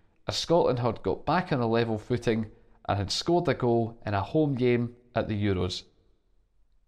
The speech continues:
Going in level at the break was a huge boost to Clarke and his squad. But Croatia came out after half-time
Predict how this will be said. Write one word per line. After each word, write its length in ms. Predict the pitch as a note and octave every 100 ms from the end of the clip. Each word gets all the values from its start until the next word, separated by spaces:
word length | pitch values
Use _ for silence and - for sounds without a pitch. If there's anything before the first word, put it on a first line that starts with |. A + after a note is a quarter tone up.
| _ _ _ _ -
Going 220 | F#3 G3+
in 140 | F3
level 380 | C#3 C#3 C#3 C#3
at 60 | G2
the 80 | A#2+
break 460 | B2+ C3 - - -
was 120 | A2+
a 80 | A2
huge 380 | - F3+ E3+ -
boost 300 | D3 C#3 -
to 60 |
Clarke 440 | B2 - A2+ A2+ -
and 120 | A2+
his 120 | G#2 -
squad. 420 | - G2+ F2+ - - _ _ _ _ _ _ _ _ _ _ _ _ _ -
But 160 | -
Croatia 380 | - C#3+ F3+ E3
came 260 | - C#3+ C3
out 200 | C3 -
after 320 | B2 A#2 A2
half-time 640 | G#2+ A#2 G#2+ - A2+ G#2+